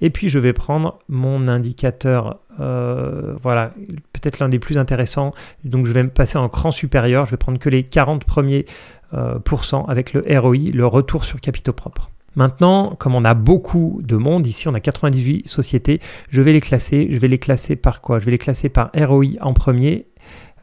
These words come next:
euh, R O I descendant. Tac.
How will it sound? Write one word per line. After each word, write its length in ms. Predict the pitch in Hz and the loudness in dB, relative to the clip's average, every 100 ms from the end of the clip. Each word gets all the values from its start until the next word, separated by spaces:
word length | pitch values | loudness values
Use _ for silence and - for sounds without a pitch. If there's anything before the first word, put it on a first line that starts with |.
| - | -4
euh, 440 | 123 113 117 120 - | 0 2 0 -2 0
R 160 | 147 131 | 0 2
O 80 | 127 | 2
I 100 | 117 | 2
descendant. 760 | 139 - 139 123 123 151 233 _ _ _ _ _ _ _ _ _ _ _ _ _ _ _ _ _ _ | -2 0 -2 -2 -2 -2 -6 _ _ _ _ _ _ _ _ _ _ _ _ _ _ _ _ _ _
Tac. 340 | - - - | -8 -8 -4